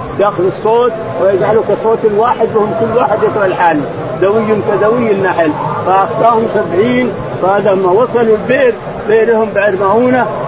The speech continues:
قتلوا الصحابة رضي الله تعالى عنهم. دعا ال-، القتلى الشهداء، دعوا قالوا: "اللهم أبلغ قومنا عنا أن قتلنا فلقينا ربنا وأنه".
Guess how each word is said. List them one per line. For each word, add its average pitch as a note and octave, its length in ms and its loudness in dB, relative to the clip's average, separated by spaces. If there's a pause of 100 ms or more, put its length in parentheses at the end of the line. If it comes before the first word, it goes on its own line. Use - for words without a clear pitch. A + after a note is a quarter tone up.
قتلوا F3+ 380 2
الصحابة F3+ 380 0
رضي E3+ 260 0
الله E3+ 340 2
تعالى E3 280 2
عنهم. C#3+ 300 0 (500)
دعا A3 460 2
ال-، G3+ 220 2
القتلى A3 500 0
الشهداء، F3+ 580 0 (320)
دعوا G3+ 300 2
قالوا: G#3+ 200 2
"اللهم G#3 400 0 (360)
أبلغ G#3 320 0 (380)
قومنا A3 380 2
عنا G#3 520 2 (380)
أن G#3 300 0
قتلنا A#3+ 600 2 (260)
فلقينا G#3+ 580 2
ربنا G#3+ 480 0 (440)
وأنه". G#3+ 600 0